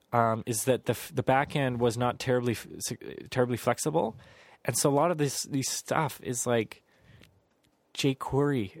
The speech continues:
Uh, like, I cringe to say it, but, like, it's jQuery is doing these modifications to the page because I don't,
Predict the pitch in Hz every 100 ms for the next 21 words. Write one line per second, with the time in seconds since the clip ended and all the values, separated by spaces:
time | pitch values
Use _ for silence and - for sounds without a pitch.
0 | - - 127 127 127 - 156 151 147 127
1 | - - 151 147 107 123 120 113 123 -
2 | 113 135 - - 156 143 127 123 104 110
3 | 113 120 131 127 113 117 117 - 127 120
4 | 123 - 110 139 131 117 117 - 120 113
5 | 120